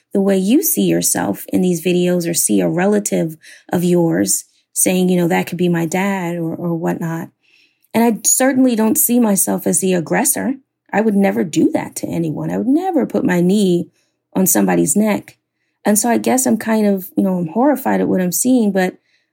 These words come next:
I can pop in and pop out. You know, it, for me, it is a, an opt-in, opt-out kind of thing. And they realized during the course of our conversation that that's a privilege to be able to,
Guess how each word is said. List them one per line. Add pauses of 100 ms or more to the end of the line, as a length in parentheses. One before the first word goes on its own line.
(140)
I
can
pop
in
and
pop
out. (760)
You
know,
it,
for
me,
it
is
a, (380)
an
opt-in,
opt-out
kind
of
thing.
And (240)
they
realized
during
the
course
of
our
conversation
that
that's
a
privilege (360)
to
be
able
to,